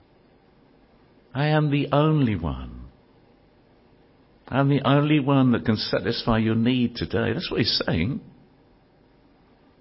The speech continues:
You needn't go anywhere else. Just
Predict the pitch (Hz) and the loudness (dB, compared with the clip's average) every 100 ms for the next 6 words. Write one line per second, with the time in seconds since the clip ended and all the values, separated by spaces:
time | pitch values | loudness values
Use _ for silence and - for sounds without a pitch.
0 | _ _ _ _ - 147 190 180 160 139 | _ _ _ _ -4 0 2 2 2 2
1 | 190 196 127 95 82 76 65 69 - - | 0 2 2 2 2 0 -2 -6 -8 -8
2 | - - - _ - _ _ _ _ _ | -8 -10 -12 _ -20 _ _ _ _ _
3 | _ _ _ _ _ _ _ _ _ _ | _ _ _ _ _ _ _ _ _ _
4 | _ _ _ _ _ _ _ - - - | _ _ _ _ _ _ _ -12 -12 -10